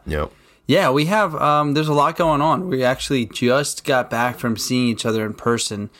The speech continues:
Speaker 2: So, but this is our window to record because I'm gonna get back on the road the next two days, and, and this is, uh,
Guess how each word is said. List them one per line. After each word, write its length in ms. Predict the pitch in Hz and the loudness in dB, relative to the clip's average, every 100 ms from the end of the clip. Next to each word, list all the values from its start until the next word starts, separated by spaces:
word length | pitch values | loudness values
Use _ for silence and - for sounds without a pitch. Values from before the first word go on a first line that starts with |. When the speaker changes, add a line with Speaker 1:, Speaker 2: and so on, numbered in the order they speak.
| - _ | -20 _
Speaker 2:
So, 580 | - - 117 107 104 104 - _ _ _ _ _ _ 156 | -8 0 2 2 0 -4 -10 _ _ _ _ _ _ -4
but 200 | - 113 127 - 139 | 0 0 -4 -16 -4
this 260 | 127 - | -2 0
is 100 | 131 | 0
our 140 | 123 117 | 2 2
window 380 | 123 120 117 | 2 4 2
to 320 | 110 - 127 113 | 0 0 0 2
record 500 | 110 - 127 117 107 | -2 0 0 0 -2
because 380 | - 117 107 - - - | -4 -2 -2 -8 -18 -6
I'm 80 | 110 | -2
gonna 80 | |
get 120 | 110 110 | 0 0
back 220 | 110 113 | 0 -2
on 60 | |
the 80 | 110 | 0
road 160 | 110 110 | 0 0
the 80 | 110 | -2
next 240 | 143 - | -4 -6
two 160 | - 107 | -4 0
days, 360 | 107 107 107 | 2 2 0
and, 180 | 107 104 | -4 -4
and 240 | - 104 107 | -4 -4 -6
this 180 | - | -6
is, 140 | 113 104 | -6 -4
uh, 200 | 98 104 | -4 -4